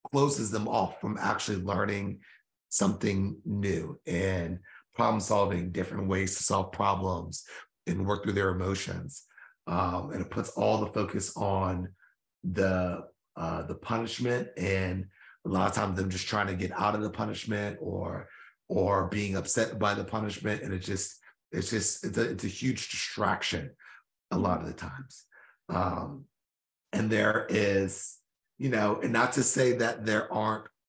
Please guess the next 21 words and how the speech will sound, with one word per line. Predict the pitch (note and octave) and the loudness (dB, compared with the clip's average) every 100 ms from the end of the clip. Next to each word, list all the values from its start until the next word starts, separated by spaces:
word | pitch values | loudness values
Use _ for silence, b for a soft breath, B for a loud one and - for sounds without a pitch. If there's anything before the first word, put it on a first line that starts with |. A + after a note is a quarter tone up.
| _ _ - - | _ _ -16 -10
consequences, | - A2+ C#3 C#3 - G#2+ F#2 G2+ | -4 -2 0 0 0 0 0 -2
and | G2 | 0
consequences | G2 C#3+ - A#2 G#2 G2+ | 2 2 0 -2 -2 0
are | G#2+ | 0
honestly | - A#2 A2+ A#2+ | 2 2 2 2
a | G#2 | 0
whole | - E3 F3 E3 D#3+ D#3 C#3+ - B B B _ | 2 6 10 10 10 8 4 -2 B B B _
conversation | C#3 C3+ B2 - B2 - A#2 | 0 0 0 2 2 2 -2
to | G2+ | 0
have. | C3 E3 C3 G#2 | 4 6 6 4
But | A2+ - | -2 -2
before | - - F3+ F3+ - | -6 2 4 4 2
I | C3+ | 0
even | C3+ B2+ A#2+ - b b b _ | 0 -4 -8 -12 b b b _
like | - C3 - | 0 0 2
having | C3+ C3+ A#2+ A2 | 2 2 2 0
the | |
conversation | G2+ A#2 A#2 A2 A#2+ G#2+ A#2 | 0 0 2 2 2 2 2
about | G#2 G2 - | 2 0 0
consequences | G#2 A#2+ - - G#2 F#2 G#2+ G2+ | 0 0 0 -2 -2 -2 -2 -2
and, | G2 F#2+ | -2 -4